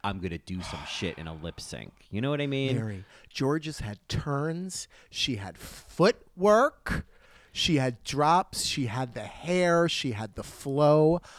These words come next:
Speaker 2: on every beat. I,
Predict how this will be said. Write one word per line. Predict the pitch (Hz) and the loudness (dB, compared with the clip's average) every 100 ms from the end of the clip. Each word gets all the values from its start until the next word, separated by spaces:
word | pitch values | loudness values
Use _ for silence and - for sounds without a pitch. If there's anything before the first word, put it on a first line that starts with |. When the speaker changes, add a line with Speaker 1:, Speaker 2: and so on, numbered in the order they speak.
| - - | -10 -2
Speaker 2:
on | 123 113 - - | -2 -2 -6 -2
every | 123 120 123 135 151 151 156 - - - - | -2 -2 -4 -2 -2 -2 -6 -12 -20 -20 -8
beat. | 117 104 92 - - - - - _ - | -6 -6 -8 -12 -16 -18 -20 -20 _ 2
I, | 170 185 180 | 4 4 0